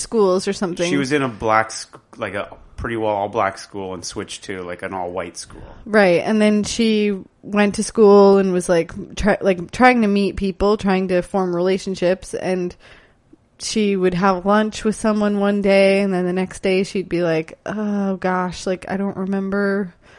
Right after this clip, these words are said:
Speaker 1: So people kind of were thinking, like, "Oh, she just doesn't remember names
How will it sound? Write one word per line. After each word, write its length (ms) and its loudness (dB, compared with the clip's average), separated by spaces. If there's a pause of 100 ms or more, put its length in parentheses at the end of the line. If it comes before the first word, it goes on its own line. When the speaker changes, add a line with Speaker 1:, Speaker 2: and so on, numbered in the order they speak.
(540)
Speaker 1:
So 200 2
people 380 0
kind 320 0
of 80 -2
were 140 0
thinking, 340 -2
like, 280 -2
"Oh, 240 2
she 180 -8
just 180 -4
doesn't 300 -2
remember 480 0
names 1200 -2